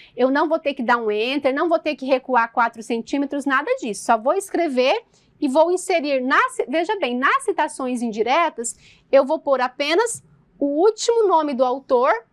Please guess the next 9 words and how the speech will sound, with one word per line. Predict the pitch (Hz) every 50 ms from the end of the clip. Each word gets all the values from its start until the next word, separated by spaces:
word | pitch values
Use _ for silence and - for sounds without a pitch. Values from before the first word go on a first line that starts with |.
| _ _ _ _ _ _ -
e | 277 311
o | 381 392 392
ano. | 320 254 226 202 196 190 190 -
Veja | - 220 254 285 285 294 262 277
que, | - 294
diferentemente | 240 - - - 370 494 554 554 - - 415 381 330 339 339 320 - 320 269 254 254 262 311 320 285
das | 233 262 269
citações | - 262 - 247 247 - - 262 240 247 240 214
diretas, | 277 370 311 277 285 330 370 349 - - 208 202 - -